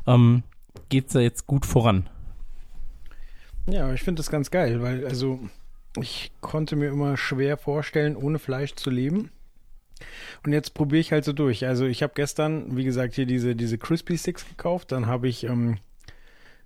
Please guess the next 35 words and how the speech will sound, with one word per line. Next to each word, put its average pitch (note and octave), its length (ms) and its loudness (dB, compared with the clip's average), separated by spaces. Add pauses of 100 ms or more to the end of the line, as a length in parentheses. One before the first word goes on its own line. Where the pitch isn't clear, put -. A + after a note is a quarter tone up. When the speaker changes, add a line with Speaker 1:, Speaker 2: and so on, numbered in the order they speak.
(160)
Speaker 2:
ja, C3+ 320 0
wie C#3+ 60 0
du C3+ 100 0
schon B2+ 180 0
sagst, C3+ 260 0
so B2+ 80 2
Hähnchengeschnetzeltes D3 1000 -2
mit B2 180 -2
Curry F3 280 -2
gekauft. G3+ 400 -6
Das - 120 -4
hab D3 100 2
ich C#3 100 -2
aber C#3 120 2
noch C#3 100 2
nicht C#3+ 200 -2
probiert. C#3 520 0
Und C#3+ 140 0
Speaker 1:
Von A#2 120 6
Speaker 2:
dann A#2 140 6
Speaker 1:
Like A#2+ 180 6
Speaker 2:
halt C#3+ 100 6
Speaker 1:
Meat? D#3+ 280 8
Speaker 2:
so, - 80 -6 (2000)
oh, A2 180 -6
weiß A#2+ 200 0
ich A2+ 100 -6
gar C3+ 100 -2
Speaker 1:
Like B2 60 2
Speaker 2:
nicht. A#2+ 100 -4
Vielleicht D3 300 2
sogar C#3+ 240 2
Rügenwalder. A#2 580 0 (380)
Speaker 1:
Ah, C3 180 4
okay. G#2 220 -2